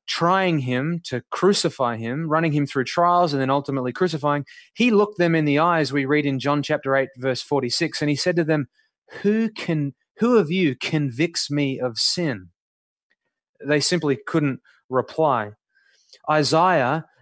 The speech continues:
chapter fifty-three, verse nine says of Jesus the Savior, seven hundred years before Jesus the Savior came here on earth, it says of him in that verse that he committed no sin.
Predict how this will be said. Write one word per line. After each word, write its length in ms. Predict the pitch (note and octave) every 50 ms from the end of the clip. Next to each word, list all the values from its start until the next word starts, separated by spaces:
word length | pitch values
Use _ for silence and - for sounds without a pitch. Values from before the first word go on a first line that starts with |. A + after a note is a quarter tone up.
| -
chapter 320 | - - D#3+ D#3 D3+ - C#3
fifty-three, 680 | - - E3+ D#3+ - - C#3+ B2+ - - D#3 D3+ C#3+
verse 360 | A#2 B2 C3+ C3 B2 - -
nine 640 | C3+ C3 C#3+ E3 F#3+ G3 E3+ C3 A2+ A2 B2 D#3 E3 _ _ _ _
says 340 | - - - F3+ F3 D#3 C#3
of 140 | C#3+ B2+ A#2
Jesus 520 | A2+ B2+ D#3 F3+ G3+ F#3 D#3 E3 D3+ -
the 140 | - - C3+
Savior, 800 | A#2 - - D#3 E3 G3+ A#3+ G3+ D#3 B2 A2+ A2 B2+ E3+ E3+ - _ _ _ _ _ - -
seven 380 | - - G#3+ G#3 F#3 F#3 E3
hundred 360 | D3+ E3 F3 E3 D3 C#3+ C3
years 280 | C3+ E3 F#3+ F#3+ E3 C3+
before 520 | B2 D3+ C#3 - - D#3+ D#3 D3 C#3+ C#3
Jesus 540 | C3+ A#2+ A2 D3 D#3+ E3 C#3+ D3 D3 - -
the 100 | - C3
Savior 440 | - - E3 D3+ D3+ D3 C3 C#3 C3
came 300 | - - D3 C#3 C3 B2+
here 220 | C3 C#3+ C#3 B2+
on 120 | A#2+ A#2 C#3
earth, 400 | G3+ A3+ G#3 D#3 D#3 E3+ - - _ - - - -
it 140 | E3 D3
says 260 | - - G#3+ G#3+ F#3+ F3+
of 120 | E3+ D3
him 340 | D#3 E3 D3+ C#3 C#3+ D#3+ E3
in 160 | D#3+ D3+ D3
that 220 | D3+ D#3 C#3+ C3
verse 380 | C3+ C#3 B2+ B2 C3 C3 - -
that 200 | - C#3+ C3+ C#3 -
he 600 | - - - C#3+ G#3 G#3+ F#3+ C#3+ B2 B2 C3 C3 -
committed 680 | - - D3+ C#3 C3+ C#3+ E3 F3 E3+ - C#3 C3 A#2 A2+
no 380 | B2 C3+ C#3+ C#3 C3+ B2+ B2 A#2+
sin. 560 | A#2 - - - - E3+ D3 B2+ A2 G2 G2